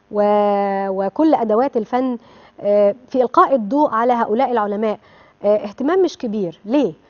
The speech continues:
آه، المفروض إن يبقى ليه، آه، الفن ليه دور بتعريف الناس بقيمة العلم.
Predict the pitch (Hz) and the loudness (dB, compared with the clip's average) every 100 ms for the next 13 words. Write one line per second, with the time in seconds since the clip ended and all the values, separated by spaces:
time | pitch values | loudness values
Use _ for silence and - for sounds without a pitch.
0 | _ _ - - 220 240 247 - 349 339 | _ _ -20 -6 -4 0 -2 0 0 0
1 | 269 233 220 226 311 339 - 208 202 190 | 0 -2 -2 -2 0 0 -2 -8 -8 -4
2 | 285 302 240 277 254 302 254 202 226 196 | 0 0 0 -2 0 0 0 -2 0 0
3 | 247 349 254 240 285 220 214 294 262 247 | 0 -2 -2 0 -2 -4 -4 -4 -4 -4
4 | 208 214 233 196 | -4 -2 -2 -6